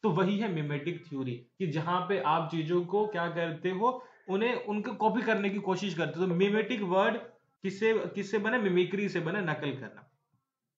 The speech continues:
तो detail में अभी बात करेंगे। अ, Abrahams लिखते हैं कि जो लिटरेरी theories है, try to interpret or study the human mind in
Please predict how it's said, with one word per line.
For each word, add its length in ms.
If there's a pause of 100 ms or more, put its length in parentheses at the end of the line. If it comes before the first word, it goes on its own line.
(680)
तो 360 (540)
detail 380
में 80
अभी 80
बात 280
करेंगे। 300 (360)
अ, 280 (180)
Abrahams 440
लिखते 260
हैं 100
कि 80
जो 100
लिटरेरी 480
theories 520
है, 180
try 200
to 160
interpret 720
or 160
study 480
the 140
human 380
mind 320
in 180